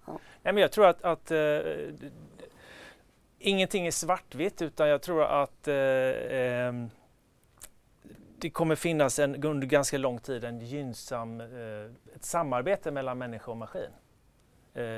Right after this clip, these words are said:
Speaker 2: I A istället för A I, intelligence augmentation på, för oss människor. Någonstans, eh,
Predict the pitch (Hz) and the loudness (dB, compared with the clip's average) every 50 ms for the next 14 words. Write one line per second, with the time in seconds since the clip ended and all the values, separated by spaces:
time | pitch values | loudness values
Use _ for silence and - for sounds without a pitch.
0 | 110 113 117 - - - - - - - - - 180 170 147 131 - 143 156 180 | -8 -10 -10 -12 -12 -14 -18 -20 -20 -12 -4 -2 0 0 0 2 6 8 10 10
1 | 175 165 147 - - 151 131 120 139 - - 139 127 120 123 135 104 90 156 143 | 10 8 6 4 -2 -6 -4 -2 -4 -2 -2 -2 0 0 -2 -4 -6 -6 -8 -8
2 | - - 160 151 143 139 127 135 127 113 123 - - _ _ - - - - 143 | -4 0 0 0 0 0 -2 -4 -6 -8 -10 -14 -18 _ _ -20 -20 -12 -4 -4
3 | 147 131 131 135 135 135 123 - 151 170 165 - - 127 104 101 - - _ _ | -2 -2 0 -2 -4 -4 -4 -4 -4 -4 -4 -4 -4 -4 -6 -8 -12 -18 _ _
4 | _ _ _ _ _ _ 143 135 113 123 123 - - - - 135 135 123 113 - | _ _ _ _ _ _ -10 -10 -10 -10 -14 -16 -20 -10 -6 -4 -4 -4 -4 -8
5 | - 131 131 123 110 - - 73 - - _ _ _ - - - - - 151 180 | -10 -12 -10 -10 -12 -12 -12 -14 -14 -14 _ _ _ -20 -20 -18 -4 4 6 6
6 | 196 - - 156 131 110 - 147 147 | 6 6 6 4 4 4 2 -2 -2